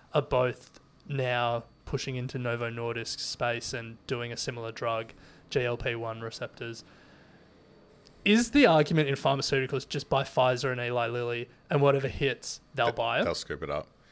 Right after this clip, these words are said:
Speaker 2: It could be an argument.
Speaker 1: I mean, yeah. The challenge is, you know, they've got such a diversified portfolio of so many different drugs and all of that stuff. What's actually driving growth?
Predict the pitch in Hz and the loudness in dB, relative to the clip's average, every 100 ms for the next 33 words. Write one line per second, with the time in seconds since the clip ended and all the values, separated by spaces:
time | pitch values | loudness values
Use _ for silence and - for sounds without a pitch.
0 | - - - - - 170 127 80 71 73 | -20 -20 -16 -8 0 0 4 2 2 -6
1 | 80 110 - 147 151 139 127 101 - - | -8 -14 -8 -2 0 0 -4 -14 -18 -20
2 | - - 160 123 113 - - 156 147 - | -20 -8 -2 -2 -4 -12 -14 -8 -8 0
3 | 202 180 165 143 131 123 113 123 113 110 | 6 8 8 2 -2 -4 -6 -8 -8 -8
4 | - _ _ _ _ _ - 151 135 135 | -12 _ _ _ _ _ -8 0 2 2
5 | - 131 - 131 123 127 - 127 117 123 | 0 -4 -2 2 2 2 0 -2 -2 -4
6 | 127 - 117 117 113 113 - 135 117 117 | -8 -6 -4 -4 -4 -6 -4 -2 -2 -4
7 | 123 131 - 117 110 117 123 117 117 113 | -6 -8 -4 -4 -4 -6 -6 -4 -4 -6
8 | - 117 - 127 - 127 - 123 117 117 | -4 -4 -2 -6 0 0 0 -6 -4 -4
9 | 113 120 123 117 117 - | -2 -6 -6 -4 -4 -8